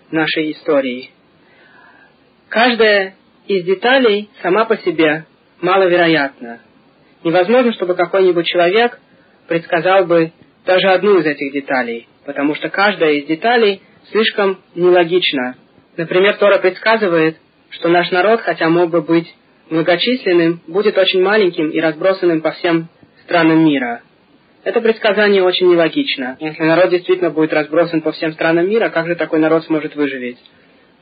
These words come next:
Без сомнения, в каждой стране тогда евреи должны были бы стать похожими на граждан этой страны и забыть про свою религию,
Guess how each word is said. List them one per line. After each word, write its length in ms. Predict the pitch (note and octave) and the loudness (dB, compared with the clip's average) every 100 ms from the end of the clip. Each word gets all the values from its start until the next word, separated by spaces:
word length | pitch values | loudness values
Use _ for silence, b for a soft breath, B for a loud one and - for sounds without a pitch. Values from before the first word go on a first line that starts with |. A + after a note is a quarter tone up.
| _ | _
Без 140 | D#3 - | -10 -4
сомнения, 640 | E3+ F#3 G#3+ G#3+ E3+ E3 _ _ | 0 2 4 4 2 -2 _ _
в 20 | |
каждой 300 | - D#3 D3 | -2 0 -2
стране 420 | D3+ E3 F3 G#3+ A#3 | 0 0 2 2 0
тогда 260 | D#3+ D3 | -2 0
евреи 320 | D3 D#3 F#3+ | 0 0 0
должны 280 | E3 D3 E3+ | 0 -2 0
были 200 | F3 E3 | 0 0
бы 260 | D#3 D3+ C#3+ b b - | 2 2 0 b b -12
стать 280 | - E3+ E3 - _ _ _ - | 0 0 0 -10 _ _ _ -6
похожими 520 | E3+ E3 F3 E3 D#3 | -6 2 2 2 -2
на 140 | D3 C#3+ | -2 -2
граждан 360 | D3+ D3+ D3+ | -2 0 -2
этой 180 | D3+ D#3 | -2 -4
страны 420 | - F#3 A3 B3 | -2 0 2 2
и 40 | E3+ | 0
забыть 280 | D#3 F3 | -2 -4
про 120 | E3 D#3 | -6 -6
свою 200 | E3 D#3+ | -2 0
религию, 540 | D3 C3 A#2+ A#2+ | 0 -4 -6 -8